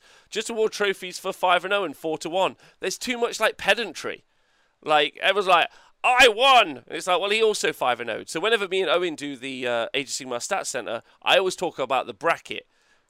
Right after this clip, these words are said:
You guys came in the three and oh bracket. You guys came in the four and one bracket. I always think the brackets are more important than the first, second, third, right? Like,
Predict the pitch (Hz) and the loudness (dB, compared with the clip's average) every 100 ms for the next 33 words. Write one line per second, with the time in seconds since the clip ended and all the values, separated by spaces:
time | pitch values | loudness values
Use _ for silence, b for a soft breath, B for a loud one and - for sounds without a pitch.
0 | _ - 180 226 180 160 - 156 151 143 | _ -10 -8 2 4 2 2 0 0 -2
1 | - 143 135 135 - 170 156 143 135 143 | -6 -6 -4 -6 -8 -4 0 2 0 0
2 | 139 - 98 - _ _ 127 165 160 139 | -2 -4 -12 -12 _ _ -12 0 2 2
3 | - 139 131 123 123 123 - 147 131 113 | 0 -2 -2 -2 -6 -8 -6 -2 -2 -2
4 | 120 165 143 113 87 - 69 - b - | 0 0 0 -4 -4 -8 -14 -14 b 0
5 | 160 185 180 139 127 180 185 - 131 - | 2 2 -2 -8 -4 -2 -2 -2 -6 -6
6 | 135 127 127 120 139 127 110 117 117 117 | -6 -4 -4 -4 -4 -4 -4 -8 -16 -10
7 | 139 123 - 110 107 - 135 85 - b | -4 -4 -4 -10 -10 -4 -2 -2 -8 b
8 | b b _ 107 131 143 - _ _ - | b b _ -2 0 0 -6 _ _ -8
9 | 117 110 - - | -2 -2 -4 -18